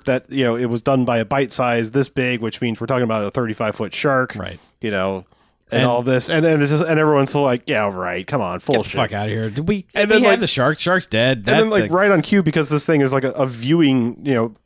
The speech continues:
Speaker 1: area bar thing,
Speaker 2: Yeah.
Speaker 1: the shark just comes right to the window and it's just like, "Hey."
Speaker 2: Yeah. And they're like, "Oh, shit." <laughs> Yeah.
Speaker 1: So this starts mass panic of
Speaker 2: Well, yeah,
Speaker 1: Yeah.
Speaker 2: 'cause people in the tubes are like, "Uh, that's a giant fucking shark
Speaker 1: Right.
Speaker 2: thing, kinda, that we're looking at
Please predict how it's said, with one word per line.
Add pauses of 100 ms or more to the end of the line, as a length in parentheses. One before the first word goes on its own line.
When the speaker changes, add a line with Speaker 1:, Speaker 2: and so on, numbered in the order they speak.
Speaker 1:
area
bar
thing,
Speaker 2:
Yeah.
Speaker 1:
the
shark
just
comes
right
to
the
window
and
it's
just
like,
"Hey." (100)
Speaker 2:
Yeah.
And
they're
like,
"Oh,
shit." (520)
<laughs> (880)
Yeah.
Speaker 1:
So
this
starts
mass
panic
of (680)
Speaker 2:
Well,
yeah,
Speaker 1:
Yeah.
Speaker 2:
'cause
people
in
the
tubes
are
like, (100)
"Uh,
that's
a
giant
fucking
shark
Speaker 1:
Right.
Speaker 2:
thing,
kinda,
that
we're
looking
at